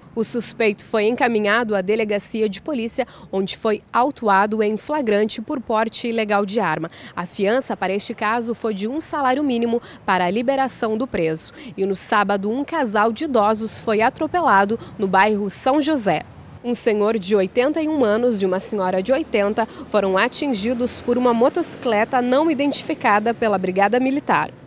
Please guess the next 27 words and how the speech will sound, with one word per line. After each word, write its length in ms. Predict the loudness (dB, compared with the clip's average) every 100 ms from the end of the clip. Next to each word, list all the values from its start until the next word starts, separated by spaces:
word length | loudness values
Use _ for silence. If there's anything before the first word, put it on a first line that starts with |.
| -20 -10
Os 200 | -8 -2
dois 340 | 0 0 0 -2
foram 240 | -2 -2
socorridos 760 | 2 2 2 0 -2 -2 -6
por 180 | -6 -4
bombeiros 600 | -2 0 2 2 0 -2
e 80 | -6
samu 440 | -4 -2 0 0 -2
e 160 | -2 0
encaminhados 1000 | 0 -2 -4 -2 -2 -2 -4 -10 -12 -12 -2
à 140 | 0
Unimed, 600 | 2 0 0 0 0 -4 -12 -12
onde 260 | -2 0 -2
foram 280 | -2 -2 -2
feitos 480 | -2 -4 -2 -4 0
exames. 640 | 0 0 -4 -6 -10 -12 -14 -18
Sobre 300 | -4 -4 -2
os 140 | -4 2
dois 320 | 4 4 2
adolescentes 760 | -2 -2 -2 -2 -2 -2 -6
de 60 | -6
dezessete 600 | -4 -6 -4 -2 -2 -2
anos 300 | -4 -4 -6
que 100 | -8
estavam 480 | -10 -2 0 2 0
na 120 | -2
moto, 380 | -2 -2 -4 -8